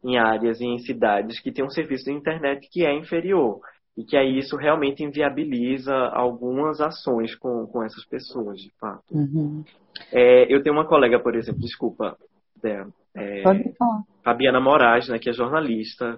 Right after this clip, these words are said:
Speaker 1: conhecidíssima, premiadíssima. Fabiana tem, tava com um projeto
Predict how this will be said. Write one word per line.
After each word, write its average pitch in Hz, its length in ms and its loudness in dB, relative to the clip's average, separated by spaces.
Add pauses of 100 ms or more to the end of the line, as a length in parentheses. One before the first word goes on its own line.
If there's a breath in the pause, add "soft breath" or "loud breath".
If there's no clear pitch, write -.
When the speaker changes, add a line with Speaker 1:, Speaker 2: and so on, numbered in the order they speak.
Speaker 1:
conhecidíssima, 110 1040 -6
premiadíssima. 107 920 -6
Fabiana 123 420 0
tem, 131 260 -2 (600 soft breath)
tava 127 180 0
com 139 140 -2
um 139 80 0
projeto 127 960 0